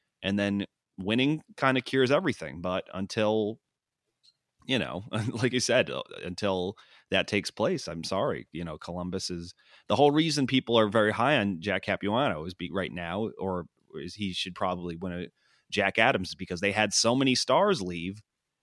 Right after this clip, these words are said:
who were like, "We're not re-signing, we're leaving, we're letting you know." So they decided to keep everyone, and they, you know, they had a good run last year. They, you know, they, uh, the Blue Jackets, uh,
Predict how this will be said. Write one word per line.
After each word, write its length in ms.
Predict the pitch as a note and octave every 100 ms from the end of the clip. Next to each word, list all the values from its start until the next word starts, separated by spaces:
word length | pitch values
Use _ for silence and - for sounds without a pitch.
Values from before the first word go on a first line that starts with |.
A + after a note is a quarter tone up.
| _
who 80 | G2+
were 160 | G2+ G#2
like, 200 | G#2+ -
"We're 120 | C3
not 180 | D3 D3
re-signing, 420 | D3 - C3 G2
we're 120 | G2
leaving, 320 | G#2+ A2+ E2+
we're 120 | D2 F2
letting 220 | F#2 F#2+
you 80 | F#2
know." 220 | F#2+ A#1+
So 300 | - D#2 C2+ C2+
they 180 | F#2+ -
decided 340 | F#2 F#2+ G2
to 60 | F2
keep 220 | - B2
everyone, 480 | A2 G2+ G2 G2+ B2
and 100 | F#2
they, 140 | E2+ - _ -
you 120 | A#2
know, 120 | A2
they 80 | G#2
had 140 | G#2
a 40 | G#2+
good 180 | G#2+
run 340 | G2 F#2+ G#2 G#2+
last 280 | G#2 A2 -
year. 140 | C#3
They, 120 | F#2+
you 200 | E2 F2
know, 140 | D#2+ C#2
they, 240 | D#2+ E2 - _ _ _ _
uh, 300 | D#2+ D2+ C#2+ C#2+ _ _ _ _ _
the 100 | F#2
Blue 340 | E2 F#2+ G#2+
Jackets, 440 | G2+ G2+ F#2+ F#2 -
uh, 300 | F2+ F2